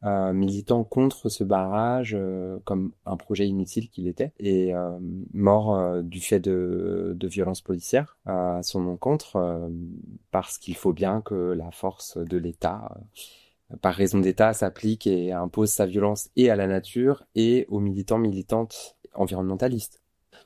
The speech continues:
Donc je m'égare un peu, mais en fait, il y a des questions extrêmement politiques dans tous ces lieux où passent des aménagements, euh, somptuaires et inaboutis, quoi.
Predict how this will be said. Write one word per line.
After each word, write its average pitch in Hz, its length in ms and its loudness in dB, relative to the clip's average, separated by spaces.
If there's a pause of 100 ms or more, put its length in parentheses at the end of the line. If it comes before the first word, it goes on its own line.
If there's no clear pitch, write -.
Donc 104 80 2
je 107 80 6
m'égare 123 300 6
un 139 80 -2
peu, 151 120 -2
mais 139 240 2
en 110 160 -2
fait, 139 280 0
il 127 40 4
y - 20 4
a 104 40 2
des 104 100 4
questions 104 300 0
extrêmement 120 480 0
politiques 110 640 -4
dans 98 180 4
tous - 160 -10
ces 92 540 4
lieux 104 340 2 (160)
où 98 140 -4
passent - 540 2
des 92 340 0
aménagements, 90 760 -4 (120)
euh, 92 120 -14 (1080)
somptuaires 107 640 2
et 85 420 0 (160)
inaboutis, 82 540 -2
quoi. - 180 -16